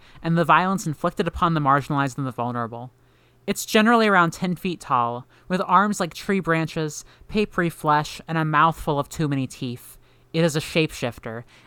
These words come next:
and will steal people's skin after flaying them alive. At the beginning of each session, someone in the group must ask the space you're in if the Lindworm is there,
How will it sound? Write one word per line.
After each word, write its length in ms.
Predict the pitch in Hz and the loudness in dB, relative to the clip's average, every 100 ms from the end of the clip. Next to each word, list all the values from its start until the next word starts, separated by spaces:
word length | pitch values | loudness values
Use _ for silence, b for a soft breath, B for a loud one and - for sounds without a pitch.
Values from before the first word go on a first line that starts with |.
| - | -6
and 140 | 156 | -2
will 100 | 151 | -2
steal 340 | - - 196 202 | -4 -2 0 0
people's 320 | 196 170 165 | -2 -2 -4
skin 380 | - - 147 135 | -6 -2 -2 -2
after 240 | 127 143 | -4 -6
flaying 340 | - 147 139 | -6 -2 -2
them 120 | 139 127 | -2 -2
alive. 640 | 123 117 113 123 - - _ b b b b | -2 -4 -4 -10 -14 -20 _ b b b b
At 120 | 180 | -6
the 60 | - | -2
beginning 360 | 180 202 208 214 | -2 0 2 2
of 100 | 156 | 0
each 220 | 190 202 | -4 -6
session, 560 | - 170 147 - 143 147 b b | 2 2 2 -2 -6 -8 b b
someone 460 | - - 214 226 226 | -12 2 4 4 2
in 120 | 220 | 0
the 80 | 208 | 0
group 320 | 160 156 - | 0 0 2
must 320 | 180 233 - | 2 2 2
ask 220 | 185 190 | -2 -2
the 60 | - | -6
space 380 | - 185 170 - | -6 -2 -2 -2
you're 120 | 147 | -4
in 140 | 127 135 | -2 -6
if 100 | - | -8
the 100 | 143 | -2
Lindworm 360 | 160 165 160 | -2 0 0
is 160 | 147 - | -2 -2
there, 400 | 131 120 117 | -4 -4 -8